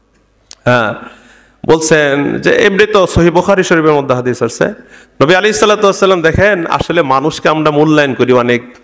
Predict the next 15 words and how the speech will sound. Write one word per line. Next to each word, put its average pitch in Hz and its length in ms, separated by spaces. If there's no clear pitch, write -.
কিভাবে, 165 400
কিভাবে 147 400
মূল্যায়ন 107 400
করি। 98 220
মূল্যায়নের 233 560
মানদণ্ডের 214 540
কথা 180 220
বহুবার 170 360
আপনাদেরকে 135 480
বলছি, 104 380
"ইন্না 156 240
আকরামাকুম 185 580
ইনদাল্লাহ 131 500
আতকাকুম।" 110 680
তাকওয়ার 214 560